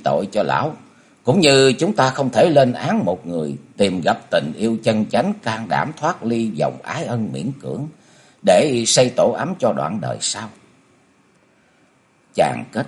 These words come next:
luận, "Vì người nào cũng có lỗi, mà người nào cũng đáng thương, cho nên khó mà quyết định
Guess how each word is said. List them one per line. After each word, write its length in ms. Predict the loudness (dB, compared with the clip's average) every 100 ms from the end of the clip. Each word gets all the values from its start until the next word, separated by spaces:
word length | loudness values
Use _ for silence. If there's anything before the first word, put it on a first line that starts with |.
| -8
luận, 180 | -12 -14 -18 _ _ _ _ _ _ _ 0
"Vì 160 | 4
người 220 | 6 6 6
nào 260 | 6 6
cũng 220 | 4 0
có 180 | 0 0
lỗi, 280 | 0 -4 -8 -14 _
mà 180 | 0 4
người 220 | 6 6
nào 260 | 6 6 4 2
cũng 160 | -2 0
đáng 200 | 0 -2
thương, 240 | -6 -6 -6 -10 _ 0
cho 140 | 4
nên 320 | 6 4 2
khó 260 | -4 -8 -6
mà 340 | -4 -4 -6
quyết 300 | -6 -4 -4
định 240 | -4 -4